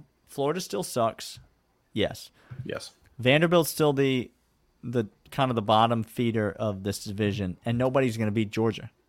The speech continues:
Speaker 2: No.
Speaker 1: Tennessee is better than everyone but Georgia in the S E C East. That's just a fact.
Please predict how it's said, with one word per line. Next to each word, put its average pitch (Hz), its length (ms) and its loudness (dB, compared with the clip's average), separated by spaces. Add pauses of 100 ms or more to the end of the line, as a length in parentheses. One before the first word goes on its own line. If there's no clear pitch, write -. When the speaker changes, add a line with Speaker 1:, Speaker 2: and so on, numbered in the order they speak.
(280)
Speaker 2:
No. 87 140 -4 (960)
Speaker 1:
Tennessee 196 580 -2
is 131 260 0
better 113 760 4 (800)
than 131 360 2
everyone 135 680 4
but 110 280 4
Georgia 107 460 -2 (640)
in 113 160 0
the 104 120 0
S 98 160 -2
E 107 60 -4
C - 160 -6
East. - 460 -10 (840)
That's 147 200 0
just - 260 -6
a 104 80 -4
fact. - 400 -4